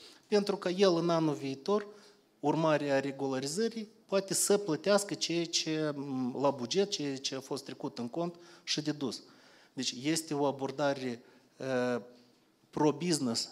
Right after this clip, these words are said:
consider eu de asta. Eu și-am spus să vă atenționez și să vă încurajez scopul meu. Eh, directiva, în general, are în, în, eh, cumva, este mai pro-business și din discuțiile, iată, cu colegii,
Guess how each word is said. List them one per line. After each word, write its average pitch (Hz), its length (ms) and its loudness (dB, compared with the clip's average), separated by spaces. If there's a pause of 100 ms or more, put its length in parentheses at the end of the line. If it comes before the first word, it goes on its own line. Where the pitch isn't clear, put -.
consider 127 600 -2
eu 127 140 0
de 110 140 -6
asta. 127 260 -4
Eu 139 140 -4
și-am 135 200 -4
spus 147 340 -4
să - 240 0
vă 156 160 0
atenționez 143 840 -2
și - 180 -2
să - 180 -2
vă 156 160 -4
încurajez 151 800 -2 (300)
scopul 131 480 -2
meu. 123 280 -6 (220)
Eh, 120 280 -6
directiva, 131 580 -6
în 160 100 0
general, 156 460 0
are 143 380 -2 (520)
în, 135 220 2 (180)
în, 127 260 -2
eh, 117 600 0
cumva, 139 680 2 (260)
este 151 460 0
mai 156 340 0
pro-business 147 920 -4
și - 200 -6
din 127 300 -6
discuțiile, 131 600 -4
iată, 123 220 -8
cu 131 180 -4
colegii, 143 680 0